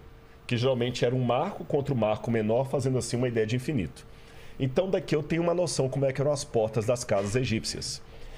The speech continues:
E eles colocavam aqui no umbral da porta, que essa, é, em São Paulo fala marco, esqueci o nome, cada lugar tem um nome diferente, essa parte aqui da porta.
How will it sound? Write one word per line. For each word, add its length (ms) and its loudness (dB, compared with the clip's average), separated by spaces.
E 140 2
eles 260 2
colocavam 800 2
aqui 180 0
no 120 2
umbral 420 2
da 100 2
porta, 460 2
que 100 -4
essa, 240 0
é, 260 2
em 60 -2
São 160 0
Paulo 260 2
fala 680 2
marco, 840 -2
esqueci 320 -6
o 20 0
nome, 520 0
cada 160 2
lugar 220 2
tem 140 -2
um 40 0
nome 120 0
diferente, 420 -2
essa 140 -2
parte 380 0
aqui 100 -6
da 120 0
porta. 440 -2